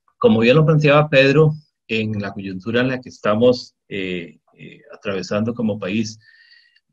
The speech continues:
indudablemente las alianzas público-privadas se con-, ofrecen un mundo de oportunidades para, eh, poder reactivar nuestra economía. Eh, y también para, eh, para quienes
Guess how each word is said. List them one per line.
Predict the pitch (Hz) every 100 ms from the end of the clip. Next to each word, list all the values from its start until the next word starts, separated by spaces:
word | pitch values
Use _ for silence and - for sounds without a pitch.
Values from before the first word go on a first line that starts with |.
| -
indudablemente | 226 214 - 123 127 233 113
las | 117 104
alianzas | 95 95 101 117
público-privadas | - 117 113 107 107 101 104 104
se | -
con-, | 185 180 _ _ _ -
ofrecen | 113 98 117 107 120 113
un | 113
mundo | 113 110
de | 117
oportunidades | 107 98 90 85 87 101 101 98 - _ _ _ _ _ _ -
para, | 110 113 123 123 - _
eh, | 113 101 98 85 -
poder | 101 98 110 107 - _ -
reactivar | 107 104 107 - 90 104 110
nuestra | 95 - 87
economía. | 85 151 147 147 _ _ _ _ _ _ _ _ _ _ _
Eh, | 104 104 101 - _ -
y | 131 -
también | 147 147 143 135 151 - _ -
para, | 110 110 120 131 - _
eh, | 110 101 95 92 90 87 80 -
para | 101 92
quienes | - - 104 101 98 - -